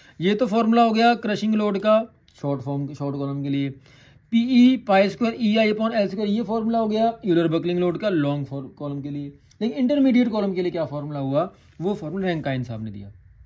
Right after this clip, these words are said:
एक scientist है Rankine, उन्होंने बोला P, one upon P R, ये formula लिखा हुआ है यहाँ पे यार,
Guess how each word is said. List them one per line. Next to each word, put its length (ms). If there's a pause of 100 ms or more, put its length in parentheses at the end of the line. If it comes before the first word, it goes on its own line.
(420)
एक 60
scientist 400
है 60
Rankine, 460
उन्होंने 520
बोला 300
P, 380 (560)
one 160
upon 260
P 240
R, 320 (640)
ये 100
formula 280
लिखा 140
हुआ 100
है 60
यहाँ 120
पे 100
यार, 200